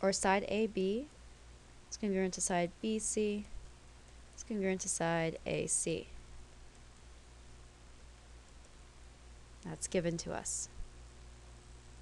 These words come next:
We then know that angle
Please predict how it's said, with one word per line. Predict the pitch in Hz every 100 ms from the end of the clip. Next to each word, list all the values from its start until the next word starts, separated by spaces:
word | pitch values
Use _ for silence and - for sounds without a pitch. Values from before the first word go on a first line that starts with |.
| - - - - - - - - - - - - - - - - - - - - - - - - - - -
We | 190
then | 180 190 220 277
know | 220 175 170 240 - - - - - - - - - - - - -
that | - 180 -
angle | 185 180 175